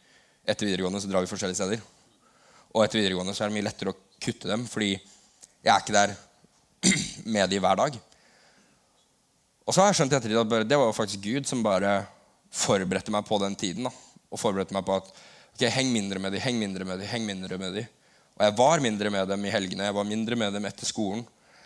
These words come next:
Sånn at når sommeren kom, så var det ikke naturlig for meg å spørre dem om de ville være med på noe, og det var ikke naturlig for dem å spørre meg lenger. Og det var egentlig veldig deilig. <laughs> Det er sjelden deilig å føle at andre ikke har lyst til å invitere deg på ting,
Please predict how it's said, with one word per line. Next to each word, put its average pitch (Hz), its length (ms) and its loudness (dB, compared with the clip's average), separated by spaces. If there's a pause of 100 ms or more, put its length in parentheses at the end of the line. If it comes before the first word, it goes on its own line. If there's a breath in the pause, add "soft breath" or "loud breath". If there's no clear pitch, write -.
(1900 soft breath)
Sånn 117 300 2
at 120 160 -2
når 117 240 2
sommeren 107 420 2
kom, 131 320 2 (1080 loud breath)
så - 140 2
var 110 80 8
det 101 80 -2
ikke 117 100 2
naturlig 104 460 0
for 117 100 -2
meg 117 300 2 (760 loud breath)
å 98 120 -4
spørre 110 260 0
dem 98 260 0
om 104 160 -2
de 101 80 -2
ville 107 160 2
være 95 160 4
med 90 160 -6
på 104 80 -8
noe, 123 160 -4
og - 80 -6
det 104 60 -2
var 98 80 -2
ikke 110 100 -4
naturlig 98 300 -4
for 98 100 -2
dem 101 160 2
å 101 80 -4
spørre 92 200 -4
meg 87 200 -2
lenger. 95 240 -8 (1600 soft breath)
Og 104 80 -2
det 107 80 4
var 104 80 4
egentlig 101 220 0
veldig 95 180 0
deilig. 73 200 0 (680 loud breath)
<laughs> - 600 -20
Det 117 80 2
er - 60 4
sjelden 107 320 2
deilig 98 340 4
å 95 60 -2
føle 92 260 0
at - 80 -4
andre 92 300 -2
ikke 95 100 -8
har 90 80 -2
lyst - 160 -4
til 95 80 -4
å 95 60 -4
invitere 90 240 -4
deg 90 100 -2
på 107 60 -8
ting, 117 160 -2